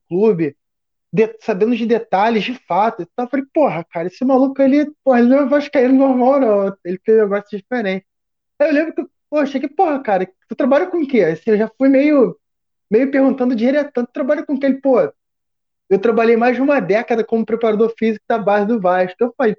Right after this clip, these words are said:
"Porra, calma aí." Aí eu comecei a ter até palpitação, cara, fiquei nervoso, fiquei pálido, assim, pô, tiveram que me acudir, botaram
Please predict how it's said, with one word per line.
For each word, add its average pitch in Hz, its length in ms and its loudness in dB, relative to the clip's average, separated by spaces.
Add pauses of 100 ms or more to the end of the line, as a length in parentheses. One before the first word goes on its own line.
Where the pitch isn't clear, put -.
"Porra, 165 320 0
calma 208 260 -4
aí." 139 220 -2 (680)
Aí 165 160 2
eu 214 80 2
comecei 220 360 0
a 214 40 -4
ter 220 100 -4
até 214 160 -4
palpitação, 240 720 -4
cara, 139 160 -10
fiquei 196 180 -4
nervoso, 156 560 0 (460)
fiquei 190 160 -2
pálido, 165 520 -4
assim, 160 360 -8
pô, 180 220 2
tiveram 180 320 0
que 180 80 -6
me 185 80 2
acudir, 170 380 -2
botaram 160 280 -4